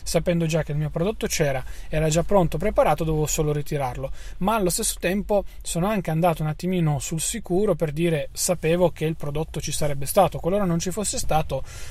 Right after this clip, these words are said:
non l'avrei sostanzialmente acquistato, quindi capite anche un attimino, potevo anche tranquillamente andare lì, chiedere se c'era, se era disponibile e poi procedere all'acquisto, ma non l'ho voluto fare anche per,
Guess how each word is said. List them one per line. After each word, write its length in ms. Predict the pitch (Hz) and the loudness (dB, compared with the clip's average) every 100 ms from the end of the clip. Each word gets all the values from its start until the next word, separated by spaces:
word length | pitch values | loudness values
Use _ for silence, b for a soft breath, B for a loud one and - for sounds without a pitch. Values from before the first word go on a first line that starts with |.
| B | B
non 280 | 156 165 180 | 2 4 6
l'avrei 560 | 180 165 165 175 165 147 | 6 4 4 4 4 4
sostanzialmente 720 | - - 147 - 147 151 139 | 4 4 4 4 4 4 4
acquistato, 500 | - - 190 139 143 | 0 0 2 2 0
quindi 300 | 160 147 131 B B B | -2 -2 -4 B B B
capite 320 | - 180 220 | 2 2 0
anche 140 | 202 180 | 0 0
un 80 | 170 | 0
attimino, 320 | 190 156 139 | 0 -2 -2
potevo 340 | 185 190 185 | 0 2 2
anche 220 | 185 175 | 0 -2
tranquillamente 500 | 165 165 170 180 170 | -4 -4 -2 -2 0
andare 220 | 165 185 214 | 0 2 0
lì, 180 | 220 | 0
chiedere 380 | - 190 160 156 | 0 2 2 0
se 140 | 151 185 | 0 2
c'era, 320 | 240 214 156 | 2 2 2
se 140 | - | 0
era 120 | 156 | -2
disponibile 640 | 151 - 247 185 151 151 165 | -4 -4 -4 -2 -2 -2 -2
e 140 | - 180 - | -4 -6 0
poi 260 | 196 175 147 | 6 6 4
procedere 420 | 160 - 160 151 | -2 -2 -2 -2
all'acquisto, 420 | 151 147 139 175 | -4 -6 -6 -4
ma 140 | 175 - B B B B | -4 -6 B B B B
non 220 | 175 196 | 0 4
l'ho 160 | 185 190 | 4 4
voluto 360 | 185 214 220 254 | 2 -2 -2 -2
fare 360 | 151 156 151 - | 0 0 -2 -2
anche 320 | 160 151 160 | -4 -2 -4
per, 480 | 143 135 135 135 | -4 -4 -4 -6